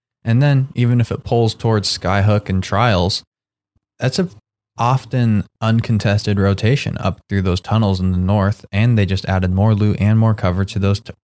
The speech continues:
uh, tunnels. And so really one of the most common rotations out of there is not actually that bad. Like, you know, heading towards Train Yard, heading towards Lava Fissure.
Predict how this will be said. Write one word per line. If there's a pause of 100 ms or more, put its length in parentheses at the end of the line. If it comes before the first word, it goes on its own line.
uh,
tunnels. (360)
And
so (920)
really
one
of
the
most
common
rotations
out
of
there
is
not
actually
that
bad.
Like, (140)
you
know, (160)
heading
towards
Train
Yard,
heading
towards
Lava
Fissure.